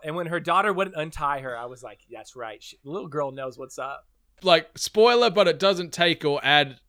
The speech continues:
Speaker 2: anything to the plot. But there was a part where Jim Carrey and James Marsden were having a back and forth. And James Marsden, like, goes, "Oh, I was breastfed as a kid." And then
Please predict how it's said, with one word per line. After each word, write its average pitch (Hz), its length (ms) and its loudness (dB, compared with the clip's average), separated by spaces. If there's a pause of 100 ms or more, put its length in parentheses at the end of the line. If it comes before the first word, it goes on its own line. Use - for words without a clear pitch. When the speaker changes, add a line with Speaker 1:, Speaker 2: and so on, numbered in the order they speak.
Speaker 2:
anything 165 440 0
to - 120 -12
the 127 100 -8
plot. - 420 -2
But 143 200 -6
there 175 120 0
was 170 160 -2
a 170 60 -4
part 202 340 2
where 185 140 0
Jim 175 260 -4
Carrey 156 440 2
and 135 100 -8
James 139 320 -2
Marsden 131 360 -2
were 135 60 -4
having 131 220 -4
a 113 40 -8
back 123 280 -2
and 110 120 -8
forth. 107 460 -6 (480)
And 147 140 -6
James 202 360 2
Marsden, 160 520 0
like, 123 200 -4
goes, 120 340 -4
"Oh, 135 100 -6
I 143 180 -2
was 135 140 2
breastfed 147 520 -2
as 110 100 -10
a 110 60 -12
kid." 110 320 -4
And 135 200 -8
then 202 200 4